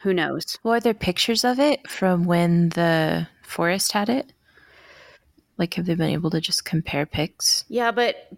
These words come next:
Speaker 1: I mean, a lot of bears just look alike, and they get taxidermied very similar as well.
Speaker 2: Mm,
Speaker 1: So
Speaker 2: gotcha. So
Speaker 1: a lot of
Speaker 2: hard
Speaker 1: the
Speaker 2: to
Speaker 1: same positions and things like that. But he definitely, he looks like he's a partier for sure. <laughs>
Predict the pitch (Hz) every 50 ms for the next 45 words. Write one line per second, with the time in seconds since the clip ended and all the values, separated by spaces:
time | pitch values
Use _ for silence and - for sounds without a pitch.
0 | - - - 214 240 233 240 233 220 220 214 185 - - - _ _ _ _ _
1 | _ _ - - - 214 202 208 220 226 208 - 202 196 196 185 - - 196 -
2 | - 202 185 - 196 165 160 175 208 180 - 185 175 175 175 175 185 175 - -
3 | 196 196 196 - - 180 151 160 151 151 151 156 143 - 151 147 156 - - -
4 | 165 160 156 151 156 151 147 135 135 - - 156 156 135 139 - 165 - 208 180
5 | 175 170 165 170 175 170 160 160 - - - - - 156 151 147 147 143 143 147
6 | 143 - - 147 - _ - - - - - - _ _ - - 175 175 180 175
7 | 175 175 180 175 - 190 175 170 160 - 180 170 156 165 160 - - 175 170 165
8 | 156 151 160 156 151 160 156 165 156 156 147 147 - 165 165 165 - 151 160 160
9 | 180 226 247 220 180 - 190 208 - - 202 185 175 160 - 160 165 165 160 160
10 | 160 156 156 156 - _ _ _ _ _ _ _ _ _ _ _ _ _ _ _
11 | _ - - - 208 208 208 202 196 185 185 - - 175 160 156 - - 160 156
12 | 151 156 147 - 151 147 - 151 143 139 - - - - - - - - - -
13 | - - - - - - - _ _ - 202 -